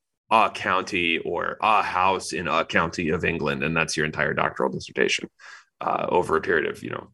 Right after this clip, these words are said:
fourteen hundred to fourteen fifty, something like that. Quigley is looking at the entirety of human history as much as he can possibly know about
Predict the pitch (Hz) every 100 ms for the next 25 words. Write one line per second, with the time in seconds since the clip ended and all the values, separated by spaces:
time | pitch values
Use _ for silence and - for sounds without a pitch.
0 | - - - 127 101 110 104 87 - 98
1 | 87 78 67 - - - 92 73 60 -
2 | - - _ - _ _ _ _ - 147
3 | 143 113 95 80 85 92 98 95 80 -
4 | 78 - 92 90 107 95 80 - 82 80
5 | 82 - 73 67 - 73 - 71 71 71
6 | - - - - - - - - -